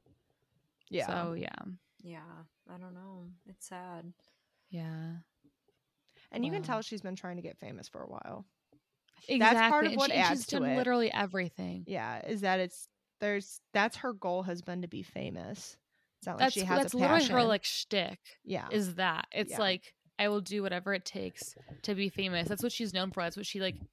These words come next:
Speaker 2: that's why people, like, watch her, you know?
Speaker 1: Yeah.
Speaker 2: So it's, yeah.
Speaker 1: Yeah, give, well,
Speaker 2: Weird.
Speaker 1: and so obviously it's working.
Speaker 2: Right. So that we end on, like, not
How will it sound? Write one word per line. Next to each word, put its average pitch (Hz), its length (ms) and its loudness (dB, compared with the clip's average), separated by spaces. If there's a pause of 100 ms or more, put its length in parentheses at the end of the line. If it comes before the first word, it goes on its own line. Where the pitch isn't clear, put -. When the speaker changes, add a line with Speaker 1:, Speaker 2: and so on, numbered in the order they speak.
(360)
Speaker 2:
that's 220 160 0
why 240 60 2
people, 226 380 0
like, 190 140 -2
watch 175 400 -2
her, 165 360 -8
you 202 180 0
know? 175 380 -2
Speaker 1:
Yeah. 143 360 -2
Speaker 2:
So 208 140 -2
it's, - 480 -4
yeah. 190 300 -2 (1120)
Speaker 1:
Yeah, 175 200 -6
give, 185 280 -10
well, 185 320 -4
Speaker 2:
Weird. 190 460 -6
Speaker 1:
and 190 200 -8
so 190 140 -6
obviously 190 380 -6
it's 196 160 -12
working. 190 520 -12 (1300)
Speaker 2:
Right. 185 420 0 (1040)
So - 180 -8
that 202 120 0
we 202 140 -2
end 196 320 -2
on, 180 180 -2
like, 175 200 -4
not 180 360 -4